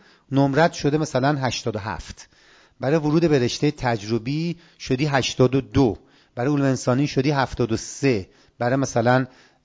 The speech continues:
فنی حرفه‌ای فلان شاخه شدی نود و پنج، فلان شاخه شدی مثلاً چند، امتیاز می‌ده. این امتیازات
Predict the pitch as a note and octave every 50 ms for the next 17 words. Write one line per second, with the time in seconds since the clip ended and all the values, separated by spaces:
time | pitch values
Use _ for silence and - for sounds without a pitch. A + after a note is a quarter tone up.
0 | - - - C#3 B2+ B2+ B2+ B2+ B2 A#2 G#2 - - A#2+ C3 C#3+ - - B2 B2
1 | B2+ C#3+ - - C3+ C3 A#2+ - C#3 B2+ - - B2 B2+ C#3 B2 A#2+ A#2 A2+ G#2+
2 | - - B2 B2+ A#2+ A2+ G2 - - A2+ A#2+ C3 B2 - C3 A2+ - - B2 A2
3 | - A#2+ A2+ A#2 A#2 A#2 G#2+ - A2+ G#2+ A2 A#2+ B2 A#2+ - - - - - -
4 | - - C#3 A#2+ G2+ F2+ - - - - - - _ _ _ - - D3 C#3 C3+
5 | A#2+ - - E3 D#3 C#3+ - - D3 C#3 A#2 A2 G2 F#2 F#2 F#2 F2+ D#2+ F2+ -
6 | - _ _ _ _ - - - - - _ _ _ _ _ _ - G3+ A3+ C4+
7 | C4 B3 A#3 - - A3+ A3+ G#3+ G#3+ E3 E3+ G3 F#3+ F#3+ F#3+ F#3 F#3 - -